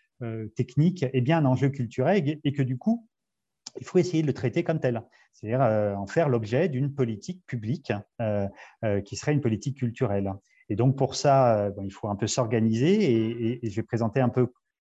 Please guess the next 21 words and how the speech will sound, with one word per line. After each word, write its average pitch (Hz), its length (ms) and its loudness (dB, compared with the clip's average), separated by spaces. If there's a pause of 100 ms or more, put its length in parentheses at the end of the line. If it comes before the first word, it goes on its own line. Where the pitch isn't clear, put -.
(140)
comment 139 320 4
c'est 135 160 0
mis 120 140 2
en 113 100 0
place 143 260 0
pour - 220 -8
que 110 100 -12
ça 110 120 -8
puisse - 260 -12
se 107 80 -6
faire, 170 400 2 (340)
et 113 80 2
puis 185 260 4
essayer 139 320 2
d'introduire 143 500 0
le 143 100 0
développement 113 420 -2
durable 117 480 -2 (120)
dans 160 260 2
les 123 160 2
politiques 117 520 -4